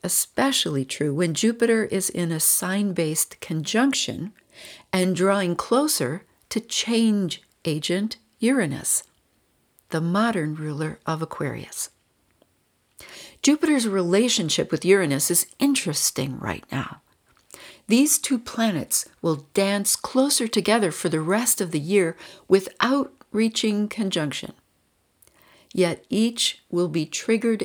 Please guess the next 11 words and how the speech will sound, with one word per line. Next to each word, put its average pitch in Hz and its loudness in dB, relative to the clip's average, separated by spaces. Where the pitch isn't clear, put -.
in 185 -2
turn 156 -4
by 175 -4
all 214 2
of 233 0
the 196 -2
transiting 185 -2
inner 170 -4
planets. - -8
For 233 2
example, 233 0